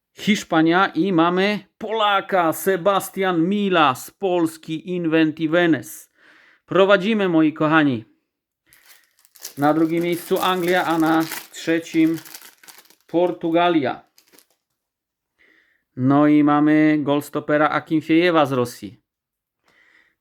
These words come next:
Następnie defensive rock Chiriches, e, z Rumunii. Anglia, Raheem Sterling. Zeg-, Zengnin,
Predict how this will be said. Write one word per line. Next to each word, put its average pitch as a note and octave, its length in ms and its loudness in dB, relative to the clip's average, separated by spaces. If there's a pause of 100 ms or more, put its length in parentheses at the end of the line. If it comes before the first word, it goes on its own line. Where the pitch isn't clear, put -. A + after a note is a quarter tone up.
Następnie C#3 1040 0
defensive C#3 500 -4
rock D#3 500 -4
Chiriches, F3 720 -2
e, A#2+ 180 -2
z A#2 100 -4
Rumunii. C#3+ 600 2 (1400)
Anglia, E3+ 560 2
Raheem E3 560 2
Sterling. E3+ 680 0 (3000)
Zeg-, C#3+ 520 0
Zengnin, E3 760 -2